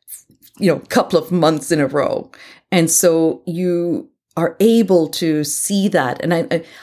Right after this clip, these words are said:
I'm gonna guess that a lot of parents who had to raise their kids during covid also got that. They, they, they got to watch from the sidelines. And it's a very different experience than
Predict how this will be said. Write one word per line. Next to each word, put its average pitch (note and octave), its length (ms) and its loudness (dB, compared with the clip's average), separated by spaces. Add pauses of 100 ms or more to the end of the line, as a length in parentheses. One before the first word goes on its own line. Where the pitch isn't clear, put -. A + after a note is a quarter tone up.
I'm C4 140 4
gonna C#5 260 -2
guess B3+ 240 0
that G3+ 100 -2
a F#3+ 80 0
lot G3 300 4
of G3 160 -6
parents F3+ 560 0
who F#3 100 -2
had E3+ 200 0
to D#3+ 80 -8
raise D#3 240 2
their D3+ 100 0
kids D#3 240 -2
during C#3 260 0
covid D3+ 480 0
also D#3 280 0
got C#3 300 -6
that. - 400 -6 (600)
They, E3+ 140 2
they, E3 420 -2
they - 200 0
got F3 220 0
to F3+ 100 0
watch D#3 880 -2 (220)
from D#3 200 0
the D3+ 60 -4
sidelines. D#3+ 840 -2
And E3 100 0
it's E3+ 120 -2
a G#3+ 40 2
very C4+ 440 0 (100)
different G3 380 0
experience D3+ 880 0
than D3+ 380 0